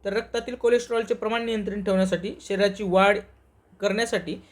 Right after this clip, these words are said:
कर्बोदके, स्निग्ध पदार्थ आणि प्रथिनांच्या चयापचयासाठी, मज्जातंतू सुस्थितीत ठेवण्यासाठी, अशा प्रकारे बी थ्रीचे कार्य आहेत. एक वेळ शांतपणे वाचा सगळे. ओके, आणि नियासिन किंवा नायसिन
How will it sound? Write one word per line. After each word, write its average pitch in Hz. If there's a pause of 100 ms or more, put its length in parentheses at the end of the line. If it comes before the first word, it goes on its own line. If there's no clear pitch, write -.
(200)
कर्बोदके, 233
स्निग्ध 214
पदार्थ 214
आणि 208
प्रथिनांच्या 202
चयापचयासाठी, 208 (460)
मज्जातंतू 254
सुस्थितीत 240
ठेवण्यासाठी, 170
अशा 185
प्रकारे 196
बी 190
थ्रीचे 180
कार्य 175 (500)
आहेत. 202 (100)
एक 190
वेळ 202
शांतपणे 220
वाचा 226
सगळे. 233 (420)
ओके, 233 (640)
आणि 202
नियासिन 262
किंवा 269
नायसिन 262